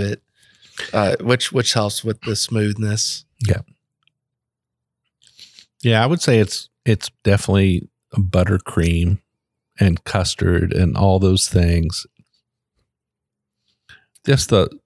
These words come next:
Speaker 2: the lightest note of cherry on there for me.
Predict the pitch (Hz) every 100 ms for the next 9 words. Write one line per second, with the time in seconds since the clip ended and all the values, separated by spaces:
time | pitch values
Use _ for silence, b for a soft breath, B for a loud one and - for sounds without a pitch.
0 | _ 127 104 101 110 123 120 113 - 104
1 | 92 90 90 - 87 87 87 87 82 85
2 | 85 - 85 87 90 87